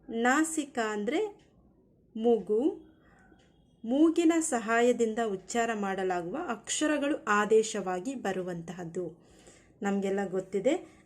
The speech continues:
ಅನುನಾಸಿಕ ಅಕ್ಷರಗಳು ಯಾವ್ಯಾವು ಅಂದ್ರೆ ನ್ಯ,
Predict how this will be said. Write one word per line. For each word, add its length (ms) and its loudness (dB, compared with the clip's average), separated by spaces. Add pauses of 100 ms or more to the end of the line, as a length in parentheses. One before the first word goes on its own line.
ಅನುನಾಸಿಕ 840 4
ಅಕ್ಷರಗಳು 600 0
ಯಾವ್ಯಾವು 640 0
ಅಂದ್ರೆ 400 -2 (280)
ನ್ಯ, 280 -4